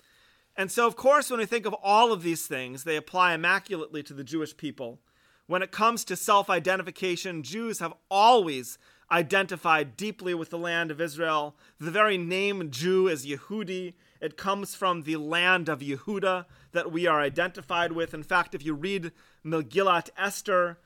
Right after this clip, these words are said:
so Mordechai is referred to both as a Yehudi, but he is also referred to as Ish Yemini. He's referred to as coming from the land of Benjamin. Jews were always referred to through vis-a-vis the land of Israel.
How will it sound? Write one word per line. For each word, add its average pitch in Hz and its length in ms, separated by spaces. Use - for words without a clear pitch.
so 170 320
Mordechai 190 760
is 156 220
referred 180 400
to 180 120
both 170 320
as 160 180
a 156 180
Yehudi, 190 680
but 180 100
he 170 100
is 165 100
also 185 420
referred 175 460
to 170 200
as 143 240
Ish 196 260
Yemini. 170 520
He's 156 180
referred 180 400
to 175 120
as 143 200
coming 185 320
from 170 160
the 156 80
land 180 500
of 131 180
Benjamin. 180 640
Jews 180 400
were 180 120
always 185 580
referred 170 500
to 190 360
through 175 500
vis-a-vis 165 680
the 156 100
land 156 440
of 139 80
Israel. 160 580